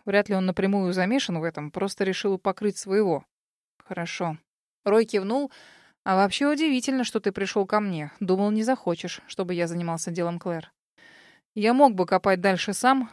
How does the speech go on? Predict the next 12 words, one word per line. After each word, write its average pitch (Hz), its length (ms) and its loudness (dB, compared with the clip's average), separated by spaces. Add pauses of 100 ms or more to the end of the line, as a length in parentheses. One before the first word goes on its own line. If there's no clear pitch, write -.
но 196 120 -4
без 190 180 -4
тех 220 180 0
сведений, 220 500 -2
которыми 180 400 0
обладает 180 400 2
полиция 185 680 -2
и 185 80 -4
которые 190 340 0
она 185 160 0
может 175 300 -2
раздобыть, 180 560 0